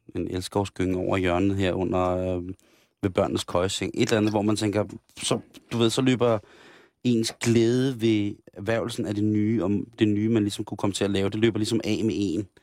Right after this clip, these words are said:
Så man står og, "Øh, her ville det være skønt, hvis man fik den her bordplade i fedtstenspolerede araberhest", et eller andet.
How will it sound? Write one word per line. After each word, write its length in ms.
Så 100
man 180
står 400
og, 60
"Øh, 60
her 400
ville 160
det 80
være 100
skønt, 240
hvis 120
man 80
fik 160
den 100
her 100
bordplade 680
i 240
fedtstenspolerede 1500
araberhest", 600
et 60
eller 160
andet. 240